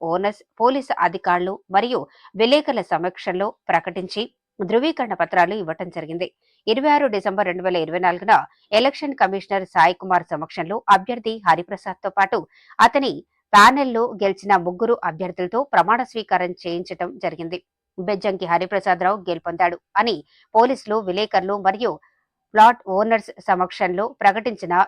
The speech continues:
ఇద్దరు ఎలక్షన్ కమిషనర్లు చట్టానికి విరుద్ధంగా ప్రవర్తిస్తూ ఒక్క ఓటుతో ఓడిపోయిన భరత్ తరఫున కొమ్ము కాస్తూ ఓట్ల లెక్కింపులో అవకతవకలు జరిగాయని,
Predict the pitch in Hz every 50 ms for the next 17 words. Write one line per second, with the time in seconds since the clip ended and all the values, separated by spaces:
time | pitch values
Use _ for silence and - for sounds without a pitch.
0 | - 202 190 180 208 202 208 - 185 190 185 208 - - 226 202 190 - 165 160
1 | 180 185 - _ 185 165 175 202 240 - - 165 - - - 247 240 247 - 226
2 | 180 160 170 165 185 180 - 202 196 185 202 180 - 165 160 156 170 170 - 185
3 | - _ 214 214 240 - _ _ _ _ _ - 226 240 - - 294 262 220 165
4 | 165 190 226 233 269 254 - 262 247 240 214 202 208 208 202 220 208 202 196 208
5 | 208 196 165 156 170 185 208 214 - _ 220 202 196 - 214 - 185 160 - -
6 | _ _ _ _ _ - 202 202 226 240 262 269 - 202 190 180 - _ 226 208
7 | 226 - _ 180 175 196 233 262 269 285 262 233 196 180 - - 196 190 - 202
8 | 185 196 208 220 - - 196 190 208 233 - 269 247 233 208 190 - 185 170 180
9 | 170 185 170 180 175 185 190 196 190 196 220